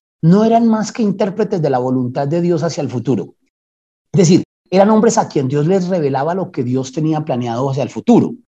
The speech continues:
Entonces, por ejemplo, un caso muy, muy, muy, muy particular es el caso de Daniel, cuando,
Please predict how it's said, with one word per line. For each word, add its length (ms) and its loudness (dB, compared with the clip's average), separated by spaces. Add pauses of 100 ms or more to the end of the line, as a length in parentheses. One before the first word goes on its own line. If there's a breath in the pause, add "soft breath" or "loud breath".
(280)
Entonces, 220 -4
por 140 2
ejemplo, 400 2
un 140 -2
caso 340 -2
muy, 460 4
muy, 160 0
muy, 300 -2 (240)
muy 160 0
particular 580 -2
es 80 -6
el 140 0
caso 260 -4
de 60 -2
Daniel, 720 0
cuando, 340 -4